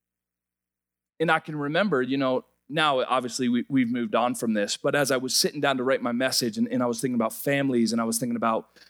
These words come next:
forgiveness, I wanted to reflect on what's a time where I really struggled with forgiveness or felt that strong sense of unforgiveness. And I remember, you know, a-, as, as these lies are coming out and as this, we're going through this moment,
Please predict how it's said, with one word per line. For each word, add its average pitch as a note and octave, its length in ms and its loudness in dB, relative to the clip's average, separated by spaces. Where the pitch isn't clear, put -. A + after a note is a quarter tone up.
forgiveness, C#3 540 0
I C3+ 40 2
wanted C#3 260 2
to B2 80 -2
reflect B2 380 0
on B2 120 0
what's C#3+ 160 0
a - 40 -2
time C#3 420 0
where A2 100 2
I A2+ 60 0
really C3 340 0
struggled B2 800 0
with A2+ 340 0
forgiveness B2 720 -2
or A2 100 0
felt - 480 0
that A2 200 -2
strong C3 520 0
sense B2+ 600 0
of A2+ 180 0
unforgiveness. C3+ 760 0
And C3 140 -4
I C3+ 100 4
remember, C3+ 920 0
you E3 180 2
know, C#3+ 260 2
a-, D3+ 180 2
as, D3 320 2
as C#3 340 2
these C3+ 300 0
lies D#3+ 580 2
are C3+ 120 -2
coming D#3 380 0
out D3+ 220 2
and C#3+ 120 2
as C3+ 200 2
this, C#3+ 260 0
we're D3+ 180 -2
going D#3+ 260 4
through D3+ 140 2
this C3+ 200 0
moment, D3+ 640 2